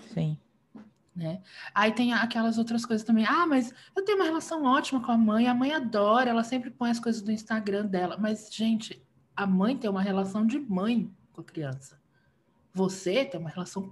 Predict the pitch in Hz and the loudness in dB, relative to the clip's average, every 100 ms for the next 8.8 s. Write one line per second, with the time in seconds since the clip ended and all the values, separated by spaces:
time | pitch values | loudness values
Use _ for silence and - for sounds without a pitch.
0 | - 214 294 349 - 359 349 - 381 370 | -6 -2 -2 -4 -8 -8 -8 -6 -6 0
1 | 220 175 208 214 156 - _ _ _ _ | 0 2 2 2 -2 -8 _ _ _ _
2 | _ - 170 180 160 123 - 160 160 - | _ -16 -12 -6 -6 -6 -14 -12 -10 -10
3 | - 180 226 262 - - - - - _ | -6 0 2 2 0 -10 -20 -20 -20 _
4 | - 196 190 190 214 233 - 190 160 160 | 0 0 0 2 2 2 -2 -6 -6 -2
5 | 180 247 - - - - 208 262 320 294 | 4 4 4 -2 -16 0 2 2 0 -4
6 | - 202 180 214 247 - 269 - 247 330 | -4 -6 -2 -4 -4 -6 -4 -2 0 0
7 | 320 208 220 - - 285 294 294 - 254 | 2 4 4 2 -6 -2 -2 -2 -4 -4
8 | 247 269 - - 415 294 185 | -4 -10 -14 -8 -2 0 0